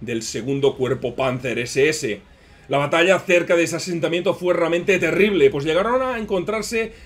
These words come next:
más de cien carros luchando de ambos bandos al unísono. Y en esa misma dirección, de la primera brigada de carros de la guardia y que formaba parte del tercer cuerpo mecanizado del primer ejército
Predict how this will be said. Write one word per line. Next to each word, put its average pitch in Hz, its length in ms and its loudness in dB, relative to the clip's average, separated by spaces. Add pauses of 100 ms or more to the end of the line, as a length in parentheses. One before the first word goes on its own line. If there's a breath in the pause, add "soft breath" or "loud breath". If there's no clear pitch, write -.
más 175 400 0
de 175 140 0
cien 226 460 -4
carros 214 400 0
luchando 185 560 -2
de 147 160 4
ambos 160 320 0
bandos 143 480 -2
al 147 180 0
unísono. 151 600 -2 (400 loud breath)
Y 170 160 0
en 151 80 0
esa 254 260 2
misma 202 320 -2
dirección, 185 560 -2
de 170 80 -4
la 120 100 -6
primera 127 300 -4
brigada 135 300 -2
de 127 80 -4
carros 120 240 -8
de 175 80 -4
la 151 60 -4
guardia 127 400 -2
y 127 40 -8
que 135 80 -12
formaba 120 400 -4
parte 127 240 -6
del 113 160 -4
tercer 131 320 -6
cuerpo 143 340 -2
mecanizado 127 640 0
del 160 160 2
primer 175 320 0
ejército 220 640 -6